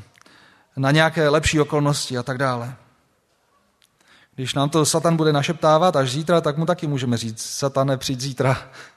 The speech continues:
nebo radši ani nechoď.“ Tak, eh, Cornelius vyslal se šu-, služebníky, ale mezi tím Pán Bůh, eh, mluvil také s Petrem. O necelý den později.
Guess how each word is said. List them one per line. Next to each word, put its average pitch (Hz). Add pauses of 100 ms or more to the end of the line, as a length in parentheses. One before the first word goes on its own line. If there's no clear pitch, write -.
(120)
nebo 110
radši 120
ani 123
nechoď.“ 107 (2750)
Tak, 180
eh, 147 (200)
Cornelius 240
vyslal 196
se 175
šu-, 143
služebníky, 156
ale 190
mezi 233
tím 180 (400)
Pán 190
Bůh, 220 (280)
eh, 143
mluvil 165
také 196
s -
Petrem. 110 (1300)
O 131
necelý 139
den 151
později. 143